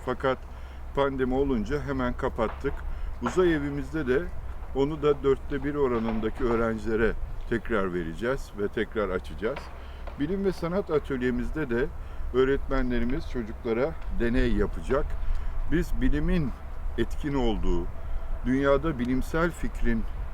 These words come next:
ve Hasan Ali Yücel, İsmail Hakkı Tonguç gibi öğretmenlerimiz ve en başta da baş öğretmenimiz Mustafa Kemal Atatürk'ün en hakiki yol, yol göstericinin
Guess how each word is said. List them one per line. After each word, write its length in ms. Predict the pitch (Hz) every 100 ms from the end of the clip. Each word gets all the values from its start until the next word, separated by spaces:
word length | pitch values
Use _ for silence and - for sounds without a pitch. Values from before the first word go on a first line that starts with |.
| - - -
ve 60 | 123
Hasan 380 | 113 110 143 131
Ali 260 | 123 120
Yücel, 460 | 117 110 120 110 110 - - - - - -
İsmail 420 | 113 - 131 131 131
Hakkı 260 | 123 135 -
Tonguç 480 | 131 131 131 123 -
gibi 180 | 107 110
öğretmenlerimiz 1000 | 113 135 - 117 120 117 110 107 107 - -
ve 40 |
en 280 | 120 139 151
başta 340 | 127 117 139
da 140 | 117 98
baş 220 | 151 -
öğretmenimiz 680 | 117 107 107 110 104 107 104 - - - - -
Mustafa 400 | 113 131 123 127
Kemal 380 | - 120 127 110
Atatürk'ün 680 | 107 165 - 117 - 113 - - - - - - - - - - - - - - - -
en 140 | 170 202
hakiki 560 | 147 143 - 139 -
yol, 720 | 139 131 160 175 160 143 117
yol 300 | 123 160 151
göstericinin 880 | 131 123 - 127 113 101 120 123